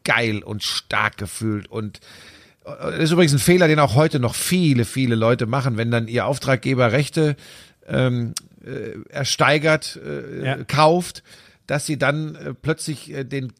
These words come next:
Speaker 1: Kübel der Häme und der Schadenfreude über die Kollegen, die es leider, äh, erwischt hat, äh, schütten. Das ist ziemlich dämlich.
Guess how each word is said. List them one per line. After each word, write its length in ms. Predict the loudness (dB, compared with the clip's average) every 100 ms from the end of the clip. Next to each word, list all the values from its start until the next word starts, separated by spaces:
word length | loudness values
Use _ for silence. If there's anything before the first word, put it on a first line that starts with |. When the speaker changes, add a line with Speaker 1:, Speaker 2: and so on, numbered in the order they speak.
| _
Speaker 1:
Kübel 400 | -4 -2 4 2
der 180 | 6 4
Häme 640 | 6 6 4 4 2 2
und 220 | -2 -6 -2
der 140 | -2
Schadenfreude 760 | 0 0 0 -2 0 2 2
über 240 | 0 0 -2
die 120 | -4
Kollegen, 560 | -4 -2 -2 -4 -8 -10 -16 -18 -12
die 60 |
es 120 | -4
leider, 440 | 2 4 4 2 -2
äh, 220 | -6 -6 -10 -6
erwischt 380 | -2 0 0 4
hat, 200 | 2 2
äh, 160 | -8 -4
schütten. 420 | 0 0 0 -12 _ -20 -20 _ _
Das 480 | 2 2 0 -6 -10 _ _ _
ist 260 | -4 -4 -2
ziemlich 540 | -2 -2 -2 -4 -4
dämlich. 680 | 2 6 6 4 0 -6 -16